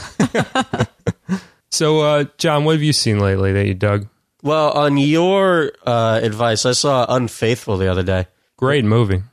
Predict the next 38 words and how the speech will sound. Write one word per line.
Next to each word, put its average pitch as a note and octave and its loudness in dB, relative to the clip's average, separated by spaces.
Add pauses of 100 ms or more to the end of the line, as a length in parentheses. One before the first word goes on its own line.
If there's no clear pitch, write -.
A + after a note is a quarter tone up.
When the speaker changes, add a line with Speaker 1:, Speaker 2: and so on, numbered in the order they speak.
(220)
Speaker 2:
Yeah, C3 0
the, A2+ 0 (200)
it's - -8
that C3+ 2
Richard C#3+ 0
Gere A#2 2
one, A2 0
for B2 -4
anybody A#2+ 2
who G#2 2
doesn't F#2+ -2 (180)
remember G2 0
it. G2+ 0
It's, G#2 -2
like, A#2+ 0
Richard C#3+ 0
Gere C3 2
and A#2+ 0
Diane A2+ 0
Lane. G2+ -2 (440)
It's G2+ -4
very C3 0
Eyes A#2 0
Wide A2+ 0
Shutty, G2+ 0
sort G#2+ 0
of G#2 2
like G2+ -2
a G#2+ -2
quiet G#2 -2 (420)
dissolution G#2 0
of F#2+ -2
a G2 -4
marriage, G2 0
infidelity F#2+ -2
kind G2 -4
of F#2 -2
movie. F#2 0